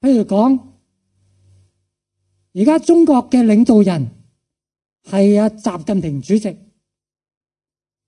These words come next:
習主席係領導人，所以呢，佢有好大嘅權柄主宰呢個國家。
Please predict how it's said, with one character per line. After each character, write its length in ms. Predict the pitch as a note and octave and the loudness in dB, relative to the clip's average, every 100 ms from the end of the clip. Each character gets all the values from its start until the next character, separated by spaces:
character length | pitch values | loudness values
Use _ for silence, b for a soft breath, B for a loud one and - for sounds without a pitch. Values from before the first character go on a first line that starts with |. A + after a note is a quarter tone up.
| _ _ _ _ _ _ _ _ _ _ _ _ _ | _ _ _ _ _ _ _ _ _ _ _ _ _
習 300 | - C4+ C4+ | -6 -4 -4
主 260 | G#3+ C#4+ E4+ | -2 0 2
席 100 | C#4+ A#3+ - _ _ _ _ _ _ _ _ _ _ | 2 -2 -6 _ _ _ _ _ _ _ _ _ _
係 360 | - B3+ B3+ B3 | -4 0 2 4
領 220 | B3 C#4 | 4 4
導 160 | C4 | 4
人， 220 | A3 F3 B2 - _ _ _ _ _ _ _ _ _ _ _ | 0 -4 -14 -20 _ _ _ _ _ _ _ _ _ _ _
所 300 | _ C#4+ E4+ | _ -10 -4
以 100 | F4+ | -2
呢， 200 | E4+ E4+ | 0 0
佢 180 | D#4 B3 | 0 0
有 180 | C#4 C#4 | 2 0
好 260 | G#3 C4 F4 | 2 2 2
大 240 | F4 A3+ | 0 -4
嘅 160 | A#3 C4+ C4 - | -2 -2 -2 -10
權 360 | - G#3+ G3+ G3+ | -6 -2 -2 0
柄 280 | C4+ B3 G#3+ - _ _ _ _ _ _ _ _ _ | 0 0 -2 -10 _ _ _ _ _ _ _ _ _
主 140 | _ G#3+ C4 E4 E4+ | _ 2 4 4 2
宰 420 | C4+ G#3+ C#4 D4+ - _ _ _ _ _ _ _ _ | 0 0 0 0 -6 _ _ _ _ _ _ _ _
呢 180 | C#4 D#4+ | -2 0
個 180 | C4 A#3 | 0 -2
國 200 | A#3+ A3+ | -2 -4
家。 360 | C#4 B3+ A3 | -2 -2 -4